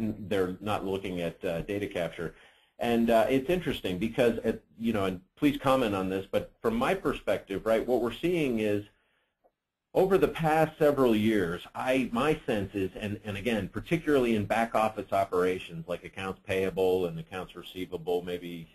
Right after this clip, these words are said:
um, even into order processing, most organizations have, uh, gone through and reduced headcount. So I just don't talk to too many folks in accounts payable, for example, who say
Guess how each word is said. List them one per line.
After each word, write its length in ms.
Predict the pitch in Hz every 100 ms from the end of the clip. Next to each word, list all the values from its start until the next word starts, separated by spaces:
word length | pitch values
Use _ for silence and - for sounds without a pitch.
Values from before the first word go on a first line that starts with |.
| -
um, 240 | 87 80 73 73 98
even 240 | 95 90
into 220 | 90 82
order 260 | 85 95 98
processing, 640 | - 80 80 82 82 80 _ _ _ _
most 360 | 110 139 196 -
organizations 840 | 190 165 151 123 123 127 139 139 139 - _
have, 480 | - 117 113 110 104 _ 107
uh, 280 | 104 90 -
gone 360 | 123 131 135 131 -
through 400 | 131 117 104 107
and 180 | 101 98
reduced 440 | 95 104 101 -
headcount. 460 | 98 95 - 85 -
So 80 | -
I 180 | 113 175
just 240 | 196 170
don't 240 | - 139 -
talk 260 | 127 117 -
to 80 |
too 180 | - 123
many 180 | 113 101
folks 440 | - 107 101 -
in 100 | 101
accounts 340 | 92 104 95 -
payable, 300 | 107 104 90
for 160 | - 90
example, 360 | 90 90 90
who 140 | 90 90
say 340 | 104 98 95